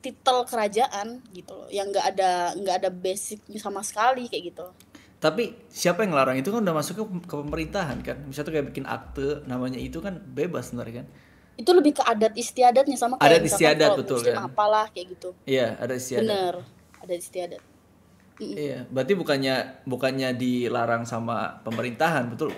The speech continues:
Speaker 2: betul kan?
Speaker 1: Bukan, lebih ke adat
Speaker 2: Adat,
Speaker 1: sama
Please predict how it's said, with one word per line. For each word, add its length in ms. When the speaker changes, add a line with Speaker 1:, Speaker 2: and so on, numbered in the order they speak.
Speaker 2:
betul 260
kan? 140
Speaker 1:
Bukan, 400
lebih 240
ke 160
adat 560
Speaker 2:
Adat, 220
Speaker 1:
sama 240